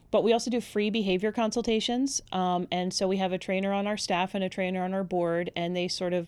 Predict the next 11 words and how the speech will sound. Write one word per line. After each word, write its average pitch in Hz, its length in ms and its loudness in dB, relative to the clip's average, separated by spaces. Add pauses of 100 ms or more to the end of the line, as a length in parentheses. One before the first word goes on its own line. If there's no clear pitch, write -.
they 180 140 0
do 185 160 0
those 170 420 0
behavior 180 380 0
consultations. 175 920 -4 (300)
And 185 140 0
that's, 185 180 2
again, 180 360 2
to 196 120 -2
help 180 220 -2
prevent, 175 600 -2